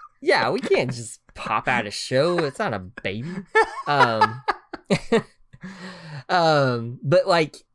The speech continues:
Speaker 2: the, the just, just starting to see the things sprinkle onto the shelves and onto the television. I mean, I've watched three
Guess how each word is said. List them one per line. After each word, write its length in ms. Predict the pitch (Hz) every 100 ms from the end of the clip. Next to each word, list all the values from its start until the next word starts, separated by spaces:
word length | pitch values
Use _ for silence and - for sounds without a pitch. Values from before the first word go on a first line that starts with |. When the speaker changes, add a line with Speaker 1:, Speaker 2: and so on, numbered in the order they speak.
| -
Speaker 2:
the, 480 | 139 156 156 139 139
the 140 | 131 151
just, 480 | 160 170 - - - 135
just 200 | 165 147
starting 360 | - 175 240 226
to 80 | 196
see 640 | - 185 175 170 170 165
the 160 | 160 147
things 360 | 151 143 131
sprinkle 680 | - - 156 147 151 143 139
onto 360 | 131 127 127 135
the 100 | 123
shelves 680 | - 117 113 113 113 107 101
and 100 | 95
onto 300 | 110 113 120
the 80 |
television. 1000 | 113 - 104 104 107 104 107 107 107 104
I 60 | 98
mean, 280 | 104 104 104 - - _
I've 160 | 113 127
watched 380 | 120 90 - -
three 640 | 120 127 156 165 165 190